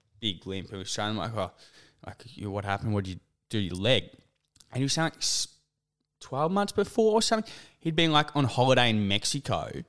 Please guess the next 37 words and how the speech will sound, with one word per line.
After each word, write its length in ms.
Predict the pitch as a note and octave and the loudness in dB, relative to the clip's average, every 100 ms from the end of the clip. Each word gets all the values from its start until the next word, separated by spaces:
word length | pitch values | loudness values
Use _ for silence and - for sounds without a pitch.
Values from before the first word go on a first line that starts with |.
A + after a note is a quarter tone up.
| _ _ _ _ _ _ | _ _ _ _ _ _
and 120 | C3 C3 | 2 4
he'd, 160 | B2 | 6
like, 240 | B2+ A#2+ - | 6 4 6
gone 260 | B2 B2 | 6 8
down 200 | A#2+ A#2 | 6 6
the 60 | G#2+ | 4
street 300 | - - A2 | 2 2 0
from 120 | A#2+ | 0
the 80 | G#2+ | -2
hotel, 600 | G#2 F#2+ - G2 F#2+ F2+ | 0 -2 0 2 2 2
was 140 | F#2+ G#2 | -2 -2
in 60 | |
his 100 | F#2+ | -4
flip-flops 680 | - - - - - G#2 - | -6 -10 -8 -6 -2 -2 -2
or 60 | G2 | -4
something, 460 | - G2 F#2 F#2 G#2 _ _ _ - | -2 -4 -4 -8 -10 _ _ _ -4
and 100 | A2+ | 0
then 100 | A2 | 2
gone 220 | B2 A#2 | 4 2
to 80 | G#2+ | 2
the 80 | G#2 | 0
A 100 | F#2+ | 2
T 160 | G#2+ | 0
M 120 | G2+ | -4
to 40 | F#2+ | -4
get 200 | G2 F#2+ | 0 0
out 240 | F2+ - | 0 -6
cash, 600 | - A#2 F#2 - - - - _ _ _ _ - | -6 -2 -2 -2 -8 -10 -10 _ _ _ _ -4
and 100 | A#2 | -2
then, 140 | A2 | 2
like, 240 | G#2 F#2+ - _ - | 2 2 -2 _ 0
got 260 | A#2 - - | 2 2 2
absolutely 560 | A2+ A#2+ - B2 A2 - _ _ | 2 2 -2 -2 -4 -6 _ _
belted 460 | G2+ F#2 G2 A2+ F#2 | 0 0 0 -4 -4
by 200 | F#2 F2+ | -2 -2
these, 320 | F2 F#2 - | -2 -6 -6
like, 200 | F#2+ E2+ | -6 -8